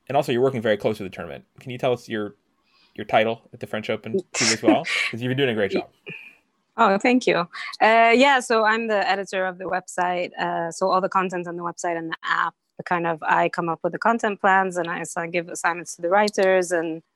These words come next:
Speaker 2: and whatever videos are made available to us, I put them on. So I'm kind of across the whole thing. So yeah, that's been my role. And I started, like, eight days before the tournament or something. So I feel like I've already been doing this for a very <laughs> long time.
Speaker 1: Yeah.
Speaker 2: And you're right. It,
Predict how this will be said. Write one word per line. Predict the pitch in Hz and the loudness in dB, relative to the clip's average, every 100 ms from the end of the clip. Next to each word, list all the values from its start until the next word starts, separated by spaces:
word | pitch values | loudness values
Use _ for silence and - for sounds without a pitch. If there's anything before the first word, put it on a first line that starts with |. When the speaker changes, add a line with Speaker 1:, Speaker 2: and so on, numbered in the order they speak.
| _ | _
Speaker 2:
and | 202 180 175 - | 2 2 0 0
whatever | 190 196 180 190 | 4 4 4 2
videos | 175 180 185 170 | 4 2 2 2
are | 175 175 | 0 0
made | 180 170 | -2 -4
available | 165 156 185 180 175 175 | -6 0 0 0 -2 -6
to | - 175 | -4 -2
us, | 170 165 - - - - 175 | -2 -2 -6 -12 -14 -4 -2
I | 165 165 165 180 | 0 -2 -6 -10
put | 165 - | -12 -8
them | 175 | 0
on. | 190 190 180 | 2 2 0
So | 175 | -4
I'm | 165 | -4
kind | 185 180 | -2 0
of | 170 151 - - _ 170 | -2 -6 -20 -20 _ -12
across | - 180 160 - - - | -2 0 0 -6 -10 -8
the | 160 | -2
whole | 170 | -2
thing. | 160 175 180 240 - | -2 -4 -4 -6 -10
So | - 233 | -2 2
yeah, | 269 254 233 _ | 4 2 0 _
that's | 214 - | -8 -6
been | 214 214 | -8 -6
my | 208 196 | -6 -6
role. | 190 190 190 185 | -4 -4 -4 -4
And | 180 180 | -8 -10
I | |
started, | 180 - 180 180 175 | -10 -8 -6 -8 -10
like, | 175 _ - - _ | -12 _ -20 -20 _
eight | 180 180 - _ - | -8 -8 -10 _ -10
days | 180 175 - | -8 -8 -8
before | 185 175 175 | -6 -4 -4
the | |
tournament | 170 180 185 165 | -2 -2 -2 -6
or | 170 | -6
something. | 175 170 170 | -6 -6 -4
So | 180 | -2
I | 165 | 0
feel | - 175 | 2 4
like | 175 | 4
I've | 175 | 2
already | 170 165 170 | 4 4 2
been | 170 165 | 0 0
doing | 165 165 | 0 0
this | 160 | -4
for | - 165 | -6 -8
a | 160 | 0
very | 165 208 233 | 2 4 4
<laughs> | 247 | 2
long | 214 220 | 0 -2
time. | - 185 127 | 0 0 0
Speaker 1:
Yeah. | 110 - _ _ _ _ _ _ _ _ | -4 -8 _ _ _ _ _ _ _ _
Speaker 2:
And | 233 269 | -2 2
you're | 330 | 4
right. | 370 233 | 4 2
It, | 240 | -4